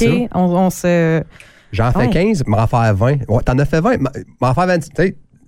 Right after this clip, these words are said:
Speaker 2: l'effet d'entraînement, des fois, peut être super le fun. Fait que ça,
Speaker 1: Ouais.
Speaker 2: là, c'est pas de partir toute la gang puis d'aller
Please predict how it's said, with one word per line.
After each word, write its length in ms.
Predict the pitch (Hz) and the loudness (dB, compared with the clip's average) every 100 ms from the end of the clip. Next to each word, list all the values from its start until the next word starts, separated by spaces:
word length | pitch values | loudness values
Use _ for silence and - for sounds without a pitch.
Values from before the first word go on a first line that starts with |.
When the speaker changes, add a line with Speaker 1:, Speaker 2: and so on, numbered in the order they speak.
| _ - | _ -4
Speaker 2:
l'effet 240 | 117 202 | 0 2
d'entraînement, 480 | 214 190 165 160 208 | 0 0 2 2 2
des 120 | 165 | 2
fois, 140 | 165 185 | 0 -2
peut 100 | 120 | -2
être 120 | - | -4
super 280 | - 156 151 | -4 -2 0
le 80 | 131 | 0
fun. 160 | 160 | 0
Fait 80 | 139 | 0
que 60 | 190 | 0
ça, 160 | 202 285 | 2 2
Speaker 1:
Ouais. 440 | 170 196 185 165 | 2 2 0 0
Speaker 2:
là, 40 | |
c'est 160 | 160 - | 0 -2
pas 140 | - 262 | 0 0
de 80 | |
partir 320 | - 95 - 143 | 0 -2 -4 -4
toute 160 | - | -2
la 140 | 92 107 | 0 0
gang 260 | 135 151 | 0 0
puis 120 | - 101 | 0 0
d'aller 420 | 98 107 127 | 2 2 0